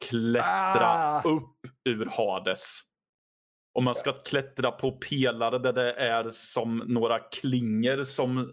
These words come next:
Speaker 1: snurrar runt.
Speaker 2: Jag får
Speaker 1: Och
Speaker 2: mardrömmar.
Speaker 1: Ja,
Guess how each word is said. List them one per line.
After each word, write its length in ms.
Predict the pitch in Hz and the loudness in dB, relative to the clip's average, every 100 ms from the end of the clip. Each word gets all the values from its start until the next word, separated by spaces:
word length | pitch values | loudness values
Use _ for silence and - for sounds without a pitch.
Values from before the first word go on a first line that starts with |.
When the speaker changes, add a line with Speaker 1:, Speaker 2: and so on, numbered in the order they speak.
| 120 | -4
Speaker 1:
snurrar 480 | - 139 127 123 | 0 2 2 2
runt. 500 | 113 85 85 - - - _ _ _ _ | 0 -6 -10 -8 -6 -6 _ _ _ _
Speaker 2:
Jag 140 | 139 | -6
får 160 | - 151 | -2 2
Speaker 1:
Och 800 | 127 135 - - _ _ _ 131 | 2 2 -2 -8 _ _ _ -2
Speaker 2:
mardrömmar. 720 | 151 151 127 131 127 - 113 117 | 2 4 4 2 2 0 -4 -8
Speaker 1:
Ja, 220 | - - | -14 -16